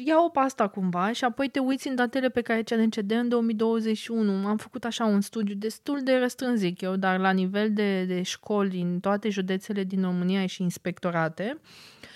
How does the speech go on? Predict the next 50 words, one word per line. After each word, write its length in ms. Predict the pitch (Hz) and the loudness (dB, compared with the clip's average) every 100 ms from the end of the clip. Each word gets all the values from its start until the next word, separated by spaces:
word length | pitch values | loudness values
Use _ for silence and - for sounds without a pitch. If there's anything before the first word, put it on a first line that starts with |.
| - _ | -20 _
Și, 540 | - - 254 247 269 254 226 220 | -12 -6 -2 -2 0 -2 -2 -4
uh, 60 | 226 | 0
copii, 480 | 233 226 254 233 | 0 0 -6 -4
și 120 | 190 185 | -4 -4
asta 240 | 208 254 | -2 -2
știam 280 | 247 294 294 | -2 -6 -6
și 140 | - | -10
noi, 220 | 277 220 165 | -6 -6 -4
nu, 180 | 190 202 | -2 -2
nu 220 | 190 208 | 2 4
e 100 | 226 | 4
o 40 | |
noutate, 500 | 226 208 185 160 196 | 4 4 2 -2 -4
copiii 260 | 262 285 339 | -6 -4 -2
se 100 | 381 | -2
confruntă 440 | 349 320 330 320 | -2 -2 -2 -2
cu 140 | 311 247 | -2 -2
bullying. 540 | 190 175 143 160 - _ - | 0 0 0 -6 -10 _ 2
Normal, 460 | 214 226 202 151 | 4 6 2 0
asta 280 | - 185 214 | -6 -2 0
știm, 280 | 220 - 220 | 0 4 4
nu 180 | 175 220 | 6 4
că 100 | 254 | 2
e 80 | 214 | 2
normal, 360 | 190 175 156 | 2 2 2
dar 140 | 190 220 | 2 2
știm 260 | - 214 | 4 2
asta. 260 | 139 - - | 2 -4 -4
E 100 | 208 | 2
o, 240 | 226 220 | 2 2
e 140 | 214 226 | 2 2
o 120 | 226 | 2
chestie 280 | 220 247 254 | -2 -6 -6
pe 80 | 233 | -2
care 160 | 220 | 0
o 40 | 220 | 0
cunoaștem. 580 | 220 185 160 - 285 - - - - - - | 0 -2 -2 -6 -8 -8 -20 -20 -20 -20 -6
Însă 320 | 262 302 - | -2 0 2
primul 400 | 262 277 349 370 | 2 2 4 4
criteriu, 420 | 311 254 214 214 170 | 2 0 4 4 4
să 140 | 160 | 0
zicem 320 | 170 180 185 | -4 -2 -2
așa, 220 | 160 175 | 0 -2
sau 160 | 160 185 | -2 0
motivul 480 | 196 196 277 294 226 | 0 0 -2 0 4
pentru 240 | 202 190 | 4 4
care 300 | 180 190 175 | 4 2 4
ei 320 | 165 170 202 233 | 2 2 2 2
sunt, 400 | - 208 196 | 0 0 0
uh, 80 | 190 | -2